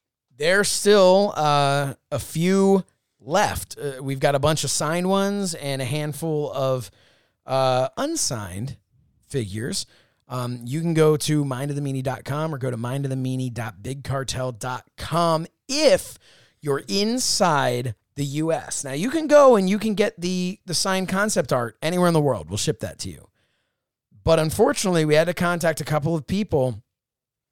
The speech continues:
who ordered the figures from outside the U S, and I don't think you wanna pay fifty-seven dollars shipping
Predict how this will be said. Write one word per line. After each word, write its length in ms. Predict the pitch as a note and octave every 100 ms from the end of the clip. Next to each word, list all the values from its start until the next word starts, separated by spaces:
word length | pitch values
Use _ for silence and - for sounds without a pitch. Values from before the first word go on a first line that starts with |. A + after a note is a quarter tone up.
| _ _ -
who 140 | C#3
ordered 600 | D3+ D3+ E3 E3 E3 D#3
the 100 | D3
figures 680 | C3 F#3 F#3+ C#3+ B2 A#2 - - _ _ _ _ _ _ -
from 140 | -
outside 480 | C3+ F3 - D3 A#2+
the 60 |
U 200 | A#2 A#2
S, 320 | A2 F#2 - - -
and 120 | -
I 120 | -
don't 280 | D3 F3 G3+
think 220 | - G3+
you 80 | F3+
wanna 160 | F3+ E3+
pay 300 | - E3+ D#3+
fifty-seven 880 | - F3+ - F#3+ D3+ - D#3+ D#3+ D#3
dollars 400 | C#3+ D3 D3+ C3+
shipping 580 | - E3+ - B2 A2